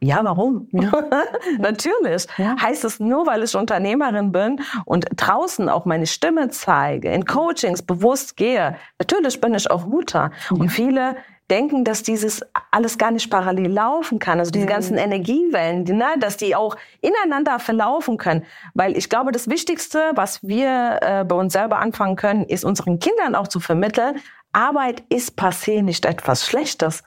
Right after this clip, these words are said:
Speaker 2: So sieht's aus.
Speaker 1: Ja, es ist was Tolles. Es ist
Speaker 2: Ja.
Speaker 1: ja, wenn du diesen Weg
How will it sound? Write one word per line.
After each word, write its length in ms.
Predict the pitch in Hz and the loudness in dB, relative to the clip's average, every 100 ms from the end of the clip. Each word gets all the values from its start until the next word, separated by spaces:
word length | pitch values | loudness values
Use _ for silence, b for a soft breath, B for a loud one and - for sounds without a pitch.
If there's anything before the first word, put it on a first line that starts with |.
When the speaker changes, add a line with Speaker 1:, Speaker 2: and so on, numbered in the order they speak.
| - | -14
Speaker 2:
So 160 | - 185 | 0 0
sieht's 240 | 165 - | 2 0
aus. 320 | 175 196 - 165 | 0 0 -2 0
Speaker 1:
Ja, 240 | 180 208 | 2 2
es 120 | 196 190 | 0 -4
ist 180 | - | -2
was 220 | 175 160 - | -2 -2 0
Tolles. 420 | 254 269 180 170 | 0 2 0 -2
Es 100 | 175 | -4
ist 180 | 190 196 | -2 0
Speaker 2:
Ja. 60 | |
Speaker 1:
ja, 60 | 180 | 2
wenn 120 | 180 | 2
du 80 | 180 | 0
diesen 340 | 180 175 180 | 0 0 0
Weg 420 | 175 254 285 233 | 2 0 0 -4